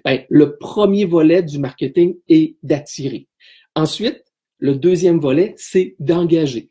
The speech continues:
C'est d'a-, c'est-à-dire d'engager une conversation, un discours,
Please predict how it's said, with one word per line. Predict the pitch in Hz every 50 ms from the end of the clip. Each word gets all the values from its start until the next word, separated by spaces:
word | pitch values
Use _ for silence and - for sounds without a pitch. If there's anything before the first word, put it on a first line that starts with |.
| _ _ _ _ -
C'est | - - 160
d'a-, | 143 147 147
c'est-à-dire | 143 - - 147 - 175 131 135 156 175 165 156
d'engager | 143 135 143 160 170 175 175 165 147 165 165 156 151 143 139 135 131 135 147 - - _ _ -
une | 160 156 143
conversation, | 151 143 135 131 131 - - 139 127 - - 147 131 139 - - - _ _
un | 120 127 127
discours, | 123 123 - - - - 139 131 135 135 - _